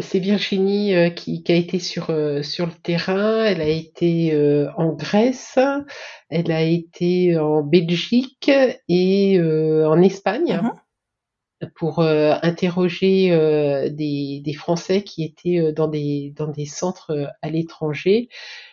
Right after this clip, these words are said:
Speaker 1: Et donc, il y avait deux propositions qui étaient faites, euh, aux personnes qu'elle rencontrait. La première, c'était de remplir un questionnaire, euh, qu'on, qu'on avait conçu, euh,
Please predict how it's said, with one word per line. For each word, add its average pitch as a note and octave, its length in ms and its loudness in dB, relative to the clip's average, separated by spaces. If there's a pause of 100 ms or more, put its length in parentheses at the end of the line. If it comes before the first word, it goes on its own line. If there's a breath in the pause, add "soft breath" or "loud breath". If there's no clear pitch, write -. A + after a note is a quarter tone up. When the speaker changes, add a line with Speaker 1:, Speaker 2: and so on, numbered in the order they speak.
(140 loud breath)
Speaker 1:
Et E3 40 -8
donc, E3+ 180 -2
il F3 100 0
y F3 40 6
avait D#3+ 80 0
deux G#3+ 160 4
propositions G3 680 0
qui G3 140 -4
étaient E3+ 200 -6
faites, F3 500 -4
euh, D#3 320 4
aux D3+ 100 4
personnes D#3+ 380 -4
qu'elle E3+ 180 -2
rencontrait. F3+ 800 -4
La G3+ 100 2
première, F#3+ 460 -2
c'était - 280 -10
de D#3+ 200 -2
remplir F3 580 -2
un D#3 220 -4
questionnaire, E3+ 880 -2 (540 loud breath)
euh, C3+ 480 -2
qu'on, C3+ 300 -10
qu'on D3 200 -4
avait D3 220 -2
conçu, D#3+ 580 -6
euh, C#3 220 -4